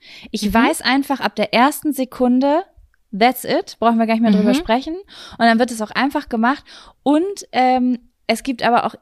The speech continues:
Speaker 1: emotionale Entscheidungen bei mir. Da merke ich zum Beispiel in der Situation,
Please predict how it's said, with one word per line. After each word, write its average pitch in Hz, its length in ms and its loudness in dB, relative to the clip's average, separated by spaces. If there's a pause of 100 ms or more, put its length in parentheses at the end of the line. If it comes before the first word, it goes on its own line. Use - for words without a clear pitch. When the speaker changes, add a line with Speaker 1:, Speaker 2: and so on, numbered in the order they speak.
Speaker 1:
emotionale 185 840 2
Entscheidungen 165 680 -6
bei 165 160 -6
mir. 165 300 -6 (260)
Da 196 120 -2
merke 226 220 0
ich 226 80 -14
zum 233 200 0
Beispiel 220 340 0
in 262 300 0
der 226 180 0
Situation, 233 800 -4